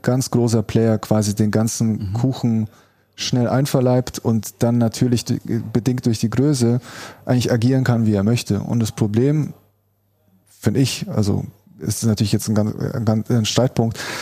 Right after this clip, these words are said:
Speaker 1: ist eigentlich, dass, dass halt die, ähm, von staatlicher Seite oder von, von Regierungsseite, äh,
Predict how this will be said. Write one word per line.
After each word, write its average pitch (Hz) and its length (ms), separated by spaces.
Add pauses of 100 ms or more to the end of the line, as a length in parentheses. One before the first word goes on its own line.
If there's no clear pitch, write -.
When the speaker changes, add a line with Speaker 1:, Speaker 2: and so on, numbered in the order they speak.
(180)
Speaker 1:
ist - 180
eigentlich, 131 340
dass, - 240
dass 117 240
halt 110 240
die, 107 180
ähm, 101 540 (360)
von 110 160
staatlicher 123 500
Seite 98 340
oder 104 140
von, 101 320
von - 240
Regierungsseite, 107 920 (580)
äh, 107 180